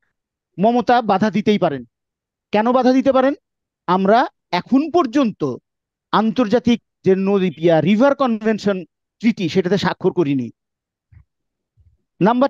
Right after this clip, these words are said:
টু, নাম্বার টু হচ্ছে যে আমরা এখন বলছি, আমাদের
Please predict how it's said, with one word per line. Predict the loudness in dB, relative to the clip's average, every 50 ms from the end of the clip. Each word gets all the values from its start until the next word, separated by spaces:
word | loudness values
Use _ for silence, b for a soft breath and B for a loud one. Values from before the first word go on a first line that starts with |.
| -2 -2
টু, | -2 -2 -2 -2 -4 _ _ _ _ _ _ _ -4 -2
নাম্বার | 0 0 0 -2 0
টু | 0 2 2 2
হচ্ছে | 2 0 0 -2 -2 0
যে | 0 -2 -2 -2 -6 _ _ _ _ _ _ _ _ _ _ _ _ _ _ _ _ _ _ _ _ _ _ _ _ -2
আমরা | -2 0 2 2 2 2 2
এখন | 0 -2 -6 -4 _ 0 0 0 0 0
বলছি, | 0 -2 -2 -2 0 0 0
আমাদের | 2 2 2 2 2